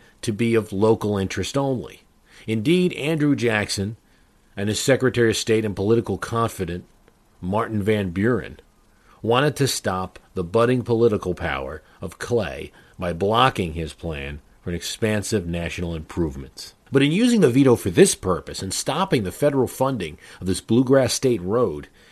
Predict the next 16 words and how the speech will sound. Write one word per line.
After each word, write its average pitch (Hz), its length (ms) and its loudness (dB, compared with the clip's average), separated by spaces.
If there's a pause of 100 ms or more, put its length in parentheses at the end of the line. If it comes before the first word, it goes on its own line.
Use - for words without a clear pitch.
(140)
Andrew 151 320 4
Jackson 123 400 2
did 110 160 0
something 113 300 -2
spectacular, 127 800 -4
something 104 320 -6
highly 160 480 0
unusual, 95 640 -4 (520)
something 143 460 2
that 120 160 0
would 101 100 -2
anger 104 520 2
his 90 160 -4
opponents. 131 720 -4 (280)
Of 110 160 -4
course, 135 420 6